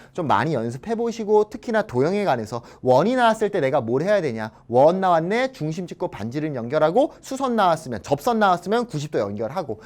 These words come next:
현이 나왔네, 원의 중심에서 내려서 수직 이 등분 된다라는 거. 다시 원 나왔어, 원의 중심, 반지름 연결, 접선 나오면 구십 도 표시, 그리고 네 번째 현 나왔으면 쫙 원의 중심 그어서 수직 이 등분 된다라는 것까지도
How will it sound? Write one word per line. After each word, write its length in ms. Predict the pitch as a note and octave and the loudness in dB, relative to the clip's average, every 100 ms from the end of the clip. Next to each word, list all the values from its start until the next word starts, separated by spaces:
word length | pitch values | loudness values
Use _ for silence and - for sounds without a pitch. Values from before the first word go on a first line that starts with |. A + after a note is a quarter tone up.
| - | -8
현이 300 | - C#4+ D4 | 0 0 4
나왔네, 460 | B3 G#3 G3+ B3+ C4+ - | 4 4 4 0 -2 0
원의 280 | C3+ E3+ G3+ | 4 4 4
중심에서 420 | F3 E3 F3+ E3 | 0 -2 0 2
내려서 380 | B2+ A#2+ C3 B3+ | 2 2 2 0
수직 440 | - D4+ C#4 D#3+ | -2 -6 -6 -6
이 60 | B2+ | -4
등분 260 | D#3+ D3+ | -4 -4
된다라는 440 | A#2+ F#2+ A2 G#2 F2+ | -8 -8 -8 -8 -10
거. 60 | |
다시 340 | F#2 C3 C#3 E3 - F#3+ | -10 -6 -4 -4 -6 2
원 240 | B2+ E3+ | 4 4
나왔어, 320 | G#3 G3 F#3+ | 4 4 4
원의 220 | A#2+ D3+ | 2 2
중심, 440 | D#3 C#3+ D3+ F3+ A#2 - - | -2 -6 -2 0 0 -4 -10
반지름 380 | B2 C3 E3+ C#3 | -6 -2 0 0
연결, 520 | A2 C3+ G3 C#3 - | -2 2 4 2 -2
접선 360 | - C3+ G3 F#3+ | -6 -2 0 2
나오면 260 | F3 D#3+ | 0 -2
구십 220 | - C3+ | -6 -8
도 100 | D#3+ | -4
표시, 460 | - G3+ G#3+ G#3 - - - | -2 0 4 4 2 -6 -4
그리고 200 | C#3 B2 | -2 2
네 200 | B2+ D#3 | 4 4
번째 480 | D#3+ C#3+ A#3 C4+ - | 4 2 2 2 -2
현 260 | - D4+ C#4+ | -12 -6 -2
나왔으면 680 | C#4 A3+ F#3 F#3 F#3+ C4+ C#4 - _ | 2 2 2 -2 2 2 0 -8 _
쫙 280 | C4+ B3+ - | 0 0 0
원의 260 | C#3 D3+ D#3 | 2 4 2
중심 260 | D3 C#3+ | -2 -6
그어서 580 | B2+ B2 A#2+ D3+ C4+ D4 - | -2 0 2 4 4 2 -6
수직 480 | - C4 B3+ B3+ - | -12 -8 -6 -6 -6
이 200 | D3+ C#3+ | -4 -2
등분 280 | F#3 G3 F#3+ | -4 -4 -4
된다라는 480 | E3 D3 C3 A#2 A2+ | -2 0 0 -2 -6
것까지도 720 | G2+ - - G#3 G3 C#4+ | -8 -2 -2 0 2 0